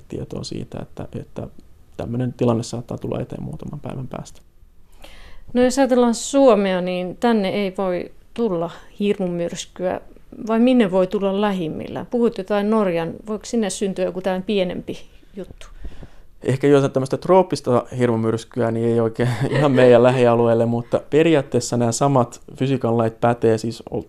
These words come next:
Speaker 1: oltiin missä tahansa, ja on kyllä siis tämmöisiä vastaavanlaisia ilmiöitä havaittu, ö, niin kuin sanotaanko tuossa talvikaudella Norjan esimerkiksi rannikolla,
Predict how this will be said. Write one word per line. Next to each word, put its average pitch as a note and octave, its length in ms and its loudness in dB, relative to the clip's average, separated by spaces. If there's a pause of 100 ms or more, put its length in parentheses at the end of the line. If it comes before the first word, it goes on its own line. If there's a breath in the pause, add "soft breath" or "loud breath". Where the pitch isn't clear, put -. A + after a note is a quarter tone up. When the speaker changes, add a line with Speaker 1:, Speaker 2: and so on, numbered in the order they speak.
Speaker 1:
oltiin A#2 280 -2
missä C#3 220 -4
tahansa, C#3 440 -2
ja A2 140 -4 (420 soft breath)
on B2+ 160 0
kyllä C#3+ 180 4
siis C#3+ 180 -2
tämmöisiä C3+ 340 0
vastaavanlaisia B2+ 760 0
ilmiöitä A#2 420 -2
havaittu, A#2+ 580 -2 (240)
ö, - 220 -16 (140)
niin - 140 -14
kuin A#2+ 120 -12
sanotaanko A#2 400 -10
tuossa - 260 -12
talvikaudella A2+ 760 4
Norjan A#2 440 0
esimerkiksi B2+ 460 -10
rannikolla, B2 540 -2